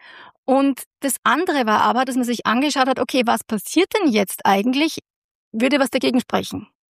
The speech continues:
Und dann lassen sie es halt weg, ist ja egal. Und dann gibt's zwei Sachen, die dagegen sprechen. Und das erste ist eine große Übersichtsarbeit.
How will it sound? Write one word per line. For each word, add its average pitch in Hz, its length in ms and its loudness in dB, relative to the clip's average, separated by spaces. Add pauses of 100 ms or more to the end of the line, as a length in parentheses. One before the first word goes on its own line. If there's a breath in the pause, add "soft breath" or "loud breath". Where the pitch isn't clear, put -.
(120)
Und 214 160 -14
dann 185 100 -2
lassen 185 220 -2
sie 214 80 -6
es 190 80 -4
halt 185 160 -2
weg, 202 180 0
ist 202 120 -10
ja 175 80 2
egal. - 280 -2 (580 loud breath)
Und 254 100 0
dann 262 60 2
gibt's - 260 -2
zwei 269 380 0
Sachen, 233 440 0
die 262 80 -2
dagegen 214 340 -2
sprechen. - 480 -14
Und 247 80 0
das 254 80 -4
erste 294 380 0
ist 311 100 -2
eine 262 140 2
große - 360 -2
Übersichtsarbeit. 262 840 0